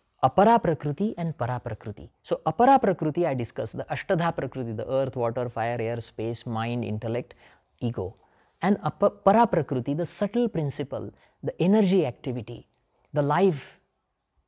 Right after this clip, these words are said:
energy expression coming directly from the cosmos, cosmic energy. So this is how the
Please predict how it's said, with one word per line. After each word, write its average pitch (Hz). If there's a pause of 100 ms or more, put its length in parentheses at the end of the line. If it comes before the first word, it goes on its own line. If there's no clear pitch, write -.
(120)
energy 151
expression 143 (440)
coming 208
directly 175
from 170 (300)
the -
cosmos, -
cosmic 139
energy. 110 (920)
So -
this 233
is 285
how 254
the 254